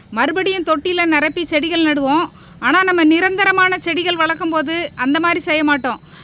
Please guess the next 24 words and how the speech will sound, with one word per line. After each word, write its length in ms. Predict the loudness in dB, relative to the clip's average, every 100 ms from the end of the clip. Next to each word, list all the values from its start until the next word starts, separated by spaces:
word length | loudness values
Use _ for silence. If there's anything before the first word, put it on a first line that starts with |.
| -8
நிரந்தரமான 680 | 0 2 2 2 2 2 2
செடிகள்னா 560 | 0 -2 -2 0 2 2
ரோஜா 320 | 2 0 -2
செடி, 480 | -2 -2 -2 -2 -4
அப்புறமா 360 | -10 -4 0 0 0
பழச்செடிகள்லாம் 720 | 0 0 -4 -4 -4 -2 0
வளர்ப்போம் 300 | -2 -4 -4
பாத்தீங்களா, 320 | -4 -4 -2 0
அந்த 180 | 0 0
மாதிரி 220 | -2 -2 -4
தொட்டிகளை 360 | -6 -4 -4 -2
நான் 180 | -2
சொல்றேன். 400 | -2 -6 -4 -4 -4 -10 -20 -20 -10
அந்த 280 | 0 2 4
மாதிரி 220 | 2 2
தொட்டிகளை 480 | -2 -4 -2 0 0
ரெண்டு 260 | 2 2 2
மூணு 200 | 0 0
வருஷத்துக்கு 480 | -2 -2 -8 -4 -2
ஒரு 140 | -2
தடவை 300 | -2 -2 0
நம்ம 220 | 0 0
ரீபாட் 400 | 0 0 -2 0
பண்ணலாம். 480 | -2 0 2 2 0